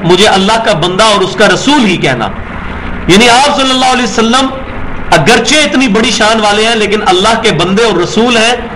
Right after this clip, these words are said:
اور آپ کی مخلوق ہے۔ تو یہ حدیث بھی یہ چیز شو کر رہی ہے کہ آپ صلی اللہ علیہ وسلم کی مبارک زبان سے جو نکلوایا گیا، "قُلْ انما انا بَشَرٌ مثلکم"، اس کا مطلب یہ ہے کہ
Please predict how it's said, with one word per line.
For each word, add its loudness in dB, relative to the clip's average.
اور 4
آپ 0
کی 0
مخلوق 0
ہے۔ -6
تو 4
یہ 2
حدیث 0
بھی 0
یہ 0
چیز 0
شو 2
کر 2
رہی 0
ہے 0
کہ 0
آپ 0
صلی 0
اللہ -2
علیہ 0
وسلم -2
کی -2
مبارک 0
زبان 0
سے 0
جو 0
نکلوایا 0
گیا، 0
"قُلْ 4
انما 2
انا 0
بَشَرٌ 0
مثلکم"، 0
اس 0
کا 2
مطلب 0
یہ 0
ہے 0
کہ -2